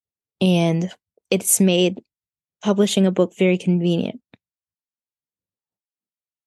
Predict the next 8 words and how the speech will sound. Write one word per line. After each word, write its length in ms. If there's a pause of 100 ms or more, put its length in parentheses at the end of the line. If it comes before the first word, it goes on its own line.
(320)
listen 400
to 120
me 220
and 140
listen 340
to 120
me 240
good. 400